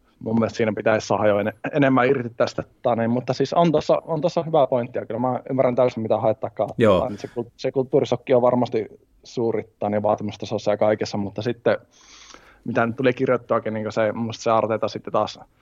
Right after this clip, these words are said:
Speaker 1: nämä ehdottomat asiat, mistä ei tingitä, tai niin, mun mielestä se on ollut niin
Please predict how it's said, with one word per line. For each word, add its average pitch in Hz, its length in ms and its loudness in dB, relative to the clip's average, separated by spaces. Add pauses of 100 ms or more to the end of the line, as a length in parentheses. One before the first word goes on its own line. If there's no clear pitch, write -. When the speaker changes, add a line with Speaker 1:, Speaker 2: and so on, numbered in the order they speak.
(300)
Speaker 1:
nämä 104 160 -2
ehdottomat 110 540 -2 (460)
asiat, 110 340 -2
mistä 107 240 0
ei 107 60 2
tingitä, 107 400 -2 (320)
tai 107 140 2
niin, 104 160 -2
mun 101 60 -6
mielestä 104 140 -10
se 107 80 0
on 104 60 4
ollut 104 220 -2
niin 107 280 -2